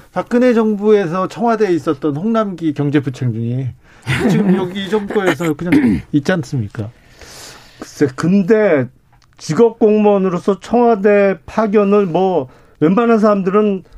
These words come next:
Speaker 2: 다녀올 수 있죠.
Speaker 1: 예.
Speaker 2: 어, 그리고 특히 그 부처에서도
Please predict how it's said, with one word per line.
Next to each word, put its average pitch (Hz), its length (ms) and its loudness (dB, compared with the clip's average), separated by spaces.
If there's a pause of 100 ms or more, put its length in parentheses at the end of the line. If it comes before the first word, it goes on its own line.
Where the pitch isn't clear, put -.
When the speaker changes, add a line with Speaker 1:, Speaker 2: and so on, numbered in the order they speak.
(300)
Speaker 2:
다녀올 165 480 2
수 - 160 -2
있죠. 143 500 0
Speaker 1:
예. 170 260 4
Speaker 2:
어, 254 80 0
그리고 190 300 0
특히 196 400 -2 (320)
그 175 160 -2
부처에서도 190 920 0